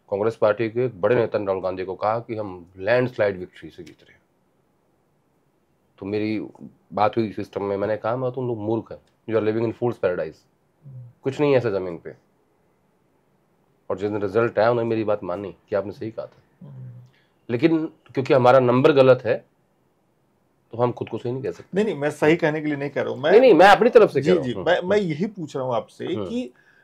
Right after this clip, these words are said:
Speaker 2: अ, आदेश रावल मान लीजिए कि एक मिनट के लिए नहीं भाप पाए। हालांकि आपने, अगर जहाँ तक मैं सही याद कर पा रहा हूँ, जिस दिन गिनती हो रही थी, उस दिन भी सुबह आपने ट्वीट किया पहले कि सरकार बन रही है,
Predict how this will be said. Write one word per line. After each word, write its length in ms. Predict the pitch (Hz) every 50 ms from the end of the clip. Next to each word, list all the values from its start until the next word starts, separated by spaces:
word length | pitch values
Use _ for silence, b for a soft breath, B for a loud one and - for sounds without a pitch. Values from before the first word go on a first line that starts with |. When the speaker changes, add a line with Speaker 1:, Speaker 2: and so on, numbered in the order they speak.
| _ _ -
Speaker 2:
अ, 220 | 139 131 - - - 156
आदेश 380 | 160 175 185 247 262 214 -
रावल 320 | 214 196 185 185 196 190 175
मान 180 | 175 170 175
लीजिए 280 | 175 180 170 175 185 185
कि 380 | 180 - 185 185 185 170 - _ -
एक 180 | 165 160 160 -
मिनट 160 | 175 170 160
के 120 | - 175 160
लिए 280 | 156 156 180 226 302
नहीं 260 | 240 180 160 170 165
भाप 280 | 120 123 131 120 - - -
पाए। 240 | 107 - - - _ _ _ _ _ _ _ _ _ _ _ _ _ _ _
हालांकि 400 | - - 143 151 175 180 190 214
आपने, 460 | - 160 165 160 165 - 175 190 196
अगर 220 | 208 190 180 180 170
जहाँ 260 | 160 165 160 165 160
तक 80 | 175 165
मैं 120 | 165 170 170
सही 600 | 170 - 151 139 160 175 175 175 160 143 139 139
याद 200 | 135 139 135 135
कर 140 | - 117
पा 120 | 117 - 143
रहा 80 | 151
हूँ, 80 | 156 147
जिस 120 | 147 143
दिन 240 | 135 139 170 165 160
गिनती 320 | 135 139 131 139 - 180 160
हो 260 | 143 123 156 170 185
रही 180 | 170 139 123
थी, 380 | 107 - 117 117 135 170 - -
उस 120 | 156 151 151
दिन 180 | 156 185 190
भी 80 | 214 214
सुबह 320 | 202 - - 170 170 185
आपने 320 | 180 165 165 - 170 175 175
ट्वीट 260 | 175 160 160 160 156
किया 180 | - - 170 165
पहले 420 | 165 - 143 143 147 151 165 185
कि 120 | 185 196
सरकार 360 | - - 151 135 143 147 143 139
बन 140 | 139 139
रही 240 | 139 139 147 143 139
है, 280 | 143 170 247 - _